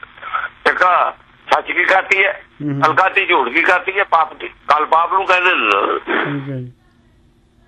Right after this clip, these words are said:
Speaker 1: ਤੇ ਮਾਇਆ ਤੋਂ, ਮਾਇਆ ਦੇ ਪ੍ਰਭਾਵ ਤੋਂ ਪੈਦਾ ਹੋਈ ਹੋਈ ਹੈ।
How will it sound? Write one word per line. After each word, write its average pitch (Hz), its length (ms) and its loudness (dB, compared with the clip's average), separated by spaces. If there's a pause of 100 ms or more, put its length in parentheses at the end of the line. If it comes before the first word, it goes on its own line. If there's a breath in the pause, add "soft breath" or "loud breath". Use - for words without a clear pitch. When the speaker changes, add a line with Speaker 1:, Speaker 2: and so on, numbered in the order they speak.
(1000)
Speaker 1:
ਤੇ - 60 -10
ਮਾਇਆ 139 320 2
ਤੋਂ, 202 340 2 (100)
ਮਾਇਆ 160 180 2
ਦੇ 190 120 0
ਪ੍ਰਭਾਵ 175 380 2
ਤੋਂ 170 140 0
ਪੈਦਾ 185 260 4
ਹੋਈ 190 200 2
ਹੋਈ 190 180 2
ਹੈ। - 140 -2